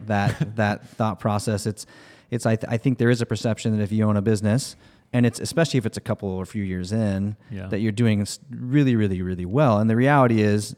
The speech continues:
Speaker 1: is I mean, I haven't collected a salary in a year, and that's not because I'm trying to,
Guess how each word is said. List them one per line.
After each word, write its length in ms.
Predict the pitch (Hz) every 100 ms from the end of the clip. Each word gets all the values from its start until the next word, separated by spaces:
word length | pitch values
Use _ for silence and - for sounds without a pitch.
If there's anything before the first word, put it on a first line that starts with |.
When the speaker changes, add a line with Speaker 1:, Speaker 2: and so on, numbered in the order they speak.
| _ -
Speaker 1:
is 420 | 117 104 98 - - - _ _ _ _
I 80 | 117
mean, 160 | 113 113
I 260 | 110 -
haven't 200 | 156 127
collected 280 | 104 107 104
a 40 | 95
salary 440 | - 123 127 107
in 80 | 101
a 40 |
year, 460 | 95 110 127 101 98
and 180 | 95 127
that's 200 | 143 -
not 160 | 131
because 340 | 117 117 131 117
I'm 120 | 110
trying 380 | - 117 110 104
to, 420 | 117 107 98 95